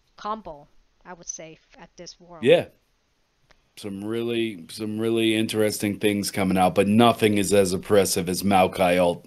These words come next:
Speaker 2: and, uh, what's her name? Like I said, I'm losing things
Speaker 1: And then you
Speaker 2: by
Speaker 1: can
Speaker 2: the
Speaker 1: throw
Speaker 2: second
Speaker 1: Yumi
Speaker 2: here.
Speaker 1: in there, or, or if somebody play Yumi, uh, somewhere.
Speaker 2: Oh, God.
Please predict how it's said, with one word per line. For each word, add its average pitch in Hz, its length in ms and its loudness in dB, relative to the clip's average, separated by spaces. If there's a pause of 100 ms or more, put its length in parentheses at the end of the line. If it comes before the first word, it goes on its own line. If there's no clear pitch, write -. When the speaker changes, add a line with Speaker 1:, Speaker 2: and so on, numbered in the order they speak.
(100)
Speaker 2:
and, 90 400 -2 (420)
uh, 87 360 2 (1400)
what's 107 280 2
her 87 100 -2
name? 80 280 -4 (300)
Like 113 160 8
I 104 60 6
said, 85 360 -2
I'm 101 200 0
losing 87 360 -2
things 82 120 -2
Speaker 1:
And - 80 -2
then 277 100 2
you 285 80 -2
Speaker 2:
by - 80 0
Speaker 1:
can - 80 4
Speaker 2:
the 269 80 4
Speaker 1:
throw 254 100 4
Speaker 2:
second 247 160 0 (140)
Speaker 1:
Yumi 240 40 -4
Speaker 2:
here. 220 140 -6
Speaker 1:
in 208 60 -12
there, 202 160 -10
or, 208 160 -10
or 233 160 -10
if - 320 -18
somebody 240 300 -8
play 240 280 -8
Yumi, 208 480 -14
uh, 196 60 -18
somewhere. 214 580 -14
Speaker 2:
Oh, 135 240 6
God. 110 500 2